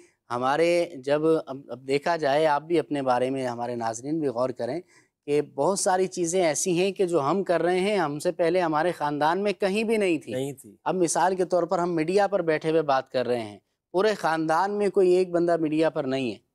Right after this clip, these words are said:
Speaker 1: ये
Speaker 2: वो
Speaker 1: कौन
Speaker 2: भी,
Speaker 1: लेकर आया
Speaker 2: वो भी
Speaker 1: हमें?
Speaker 2: मजहबी मीडिया।
Speaker 1: मजहबी
Speaker 2: हाय,
Speaker 1: मीडिया।
Speaker 2: हाय, हाय।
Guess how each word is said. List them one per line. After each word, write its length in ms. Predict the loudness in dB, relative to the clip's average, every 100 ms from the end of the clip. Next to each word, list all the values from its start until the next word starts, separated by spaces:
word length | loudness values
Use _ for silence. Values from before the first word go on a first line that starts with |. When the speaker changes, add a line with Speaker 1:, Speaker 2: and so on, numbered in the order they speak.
| _ _ _ _ _ -4
Speaker 1:
ये 80 |
Speaker 2:
वो 80 | 0
Speaker 1:
कौन 160 | 2 2
Speaker 2:
भी, 60 |
Speaker 1:
लेकर 260 | 2 2 2
आया 260 | 2 2 0
Speaker 2:
वो 60 |
भी 60 | 0
Speaker 1:
हमें? 100 | 0
Speaker 2:
मजहबी 320 | 0 0 0
मीडिया। 380 | 0 0 -4 -4
Speaker 1:
मजहबी 320 | -2 0 0
Speaker 2:
हाय, 100 | 2
Speaker 1:
मीडिया। 300 | 2 2 2
Speaker 2:
हाय, 200 | 0 0
हाय। 200 | -2 -6